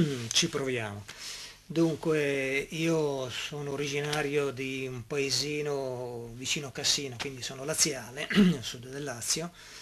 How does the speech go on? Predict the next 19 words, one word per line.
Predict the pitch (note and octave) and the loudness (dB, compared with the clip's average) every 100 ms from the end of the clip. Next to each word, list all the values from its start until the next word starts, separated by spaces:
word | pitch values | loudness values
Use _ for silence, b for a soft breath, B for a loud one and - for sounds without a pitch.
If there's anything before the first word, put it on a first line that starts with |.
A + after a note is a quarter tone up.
| B B - | B B -4
Ho | E3 | 0
studiato, | - E3+ D3+ D3+ D3+ D3+ - D3+ C#3+ C3+ C3 B2 A#2 A#2 A#2+ - - - | 2 2 2 4 4 2 0 0 2 0 -2 -4 -6 -8 -8 -10 -12 -14
eh, | A#2 A#2+ - C3 | -14 -14 -14 -12
nei | C3 | -10
miei | C3+ C3+ | -4 -2
anni | C#3 C3 | -2 -4
delle | B2+ B2+ | -4 -6
elementari | B2+ B2+ - C#3 B2+ | -6 -8 -4 -2 0
a | A#2+ | -2
Ferentino, | - C3+ B2+ - C#3+ B2 | -6 -8 -8 -6 -6 -6
che | A2 | -10
è | B2+ | -12
una | A#2+ | -12
piccola | C3 - G#2+ | -12 -10 -8
città | - A#2+ B2 | -8 -8 -4
a | |
sud | - B2 | -6 -6
di | C3+ D#3 | -6 -2
Roma, | D3+ C3+ E3+ | -2 -2 -8